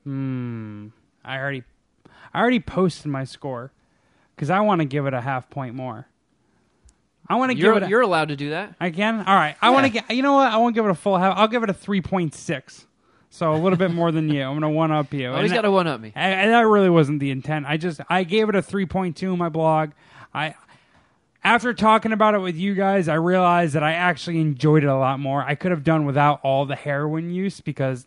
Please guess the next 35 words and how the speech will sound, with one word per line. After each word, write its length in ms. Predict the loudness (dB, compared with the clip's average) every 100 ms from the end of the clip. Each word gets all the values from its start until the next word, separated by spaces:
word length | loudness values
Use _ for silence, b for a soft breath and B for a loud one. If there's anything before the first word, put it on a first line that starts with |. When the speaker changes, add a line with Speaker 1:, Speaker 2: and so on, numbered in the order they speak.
| _ -12
Speaker 1:
I'm 160 | -10 -10
just 160 | -14 _ -20
a 40 | -10
pussy 280 | -4 -2 -4
when 100 | -8
it 60 | -6
comes 180 | -6 -8
to 60 | -6
needles. 440 | -6 -6 -10 -14 _ b b b
Um, 160 | 0 4
Speaker 2:
Yeah, 120 | 4
but 120 | 4
I 40 | 0
mean, 140 | -2
you 60 | -4
can't 200 | -6 -6
tell 180 | -4 -4
a 40 |
Motley 300 | -2 -4 -4
Crue 220 | -6 -6
story 260 | -4 -4 -4
without 380 | -4 -4 -4 -6
the 80 | -6
heroin, 420 | -4 -2 -4 -8
'cause 120 | -8
then 120 | -6 -6
it's 100 | -4
like, 140 | -2
"Oh 240 | 4 4 4
man, 380 | 2 2 2 0
they, 140 | 0
there 160 | 2 2
weren't 220 | 2 2
enough 260 | 0 -4 -4
titties 340 | -4 -4 -6